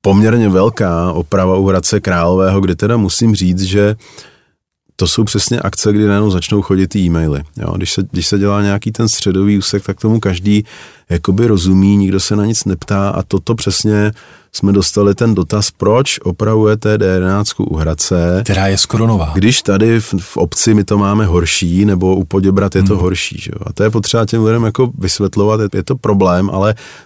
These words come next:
Speaker 1: za prvý my jsme správce té dálnice, to znamená hodnotit to s, se sousedící druhou třídou, to prostě není naše práce a, a asi obecně ta dálnice musí být v lepší kvalitě než, než ta nižší jakoby síť a, a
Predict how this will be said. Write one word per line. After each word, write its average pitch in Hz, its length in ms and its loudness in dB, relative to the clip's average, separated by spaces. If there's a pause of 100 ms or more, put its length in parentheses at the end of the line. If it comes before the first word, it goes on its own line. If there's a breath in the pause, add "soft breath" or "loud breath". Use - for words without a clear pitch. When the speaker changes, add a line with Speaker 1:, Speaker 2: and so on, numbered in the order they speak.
Speaker 1:
za 92 100 -2
prvý 127 300 2
my 107 100 4
jsme 120 180 0
správce 110 420 -2
té 123 140 -2
dálnice, 90 500 0
to 85 120 -6
znamená 87 520 0 (300 loud breath)
hodnotit 98 480 0
to 113 160 2
s, 87 400 -2
se 92 180 -2
sousedící 101 680 0
druhou 101 300 2
třídou, 104 480 2 (400 loud breath)
to 98 100 -2
prostě 101 340 0
není 107 220 4
naše 90 280 -2
práce 104 600 -2
a, 101 220 -2 (100)
a 78 120 -4
asi 101 320 -2
obecně 92 420 0
ta 104 120 -2
dálnice 98 400 0
musí 95 280 -2
být 101 160 2
v 98 40 0
lepší 98 280 0
kvalitě 95 420 0
než, 101 260 0 (360 loud breath)
než 87 180 -2
ta 110 120 -4
nižší 95 420 0
jakoby 95 340 0
síť 98 400 0
a, 113 180 0 (460 loud breath)
a 95 380 0